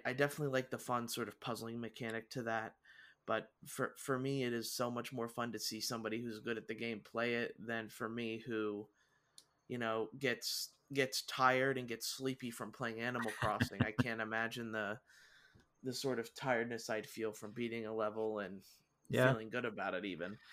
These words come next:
Speaker 2: There was also a couple of the levels that when I finished, I was, it was almost felt like a little bit of motion sickness 'cause everything is moving so fast and, like, you have to turn and shoot and fly around so quick that it was hitting me a little bit, which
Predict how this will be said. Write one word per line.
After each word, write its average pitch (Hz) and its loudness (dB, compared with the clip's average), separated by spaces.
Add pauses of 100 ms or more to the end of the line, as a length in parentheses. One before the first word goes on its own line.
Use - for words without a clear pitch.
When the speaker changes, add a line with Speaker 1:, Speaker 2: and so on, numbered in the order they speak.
(120)
Speaker 2:
There 196 12
was 131 12
also 113 12 (240)
a 117 10
couple 156 12
of 135 12
the 110 12
levels 101 12
that 98 8
when 101 6
I 98 6
finished, 110 4
I 95 8
was, 98 4
it - 0
was 113 12
almost 127 12
felt 110 12
like 104 8
a 101 8
little 98 10
bit 98 8
of 95 8
motion 101 8
sickness 135 4
'cause 98 4
everything 98 8
is 95 2
moving 95 4 (200)
so 104 4
fast 92 4
and, 92 -2
like, 95 -4 (220)
you 110 8
have 101 8
to 85 2 (140)
turn 107 8
and 87 0
shoot 110 4 (160)
and 90 -10
fly 104 10
around 98 8
so 95 2
quick - 2
that 87 0 (480)
it 104 6
was 135 10
hitting 160 8
me 110 8
a 104 8
little 110 8
bit, 95 6
which 95 2